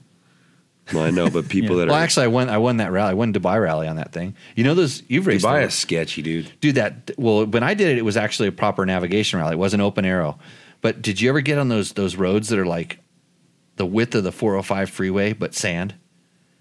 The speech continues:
Speaker 3: Just the big, giant sand highways. They ever put you on those? You
Speaker 1: I,
Speaker 3: don't remember?
Speaker 1: I don't know if I've even been on the four oh five before.
Speaker 3: The freeway? Okay, so it's
Speaker 1: I
Speaker 3: like
Speaker 1: live
Speaker 3: the
Speaker 1: in the
Speaker 3: fif-,
Speaker 1: desert, man.
Speaker 3: like the f-, uh, like, okay, the fifteen down when you get down to the bottom by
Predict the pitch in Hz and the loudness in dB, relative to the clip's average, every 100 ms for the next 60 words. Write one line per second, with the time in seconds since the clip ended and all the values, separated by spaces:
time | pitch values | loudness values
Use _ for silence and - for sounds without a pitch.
0 | _ 113 110 104 101 - 185 160 120 98 | _ -8 -6 -8 -10 -8 -4 0 -2 -2
1 | 110 98 - - 98 87 92 90 76 76 | -2 -2 -4 -4 -2 -2 -2 -2 -2 -4
2 | 92 101 101 - 120 123 139 147 - _ | -4 -2 0 0 0 -2 -2 -4 -10 _
3 | _ _ _ _ _ _ _ _ _ _ | _ _ _ _ _ _ _ _ _ _
4 | _ _ _ _ _ - 101 92 95 104 | _ _ _ _ _ -2 0 0 0 2
5 | 117 120 104 104 101 101 92 95 101 104 | 4 2 2 2 0 0 0 0 0 0
6 | 107 107 104 104 104 104 107 110 113 - | 2 2 2 0 0 -4 0 -2 -2 -10
7 | _ _ _ _ - - 131 180 117 - | _ _ _ _ -10 -2 2 2 2 2
8 | 117 - 123 110 120 113 113 - 131 110 | 0 2 2 2 2 2 2 2 2 2
9 | 98 85 87 98 - _ 117 110 113 - | -2 -2 -2 -4 -6 _ -2 0 -2 -6
10 | - 139 107 104 98 95 92 90 87 85 | -6 0 2 2 2 2 2 0 0 -2
11 | 82 - - - 98 - - 131 113 104 | -4 -10 -12 -6 -6 -4 -2 0 2 0
12 | - 147 143 135 104 92 101 107 101 98 | 0 -2 0 0 2 2 2 2 2 0
13 | 104 101 95 87 92 92 87 85 82 | 0 0 -2 0 0 0 0 -2 -2